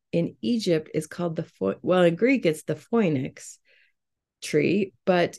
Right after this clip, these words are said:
it comes from this root that we would know as phoenix and represents death and rebirth. So here,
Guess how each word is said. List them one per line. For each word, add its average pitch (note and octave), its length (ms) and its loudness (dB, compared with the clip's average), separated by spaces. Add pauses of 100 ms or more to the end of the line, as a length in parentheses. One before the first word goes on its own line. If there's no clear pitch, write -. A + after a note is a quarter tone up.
it F3 80 2
comes G#3 340 -2
from G3 160 2
this E3+ 260 -2
root C#3+ 400 -4
that - 240 -2
we A3 160 2
would G#3+ 180 4
know D3+ 180 -2
as D3+ 220 -4
phoenix - 760 -4
and D#3 480 -4 (460)
represents E3+ 1000 -2 (300)
death - 340 -10
and E3 140 -2
rebirth. F#3+ 600 -4 (640)
So G3 260 0
here, A3+ 640 4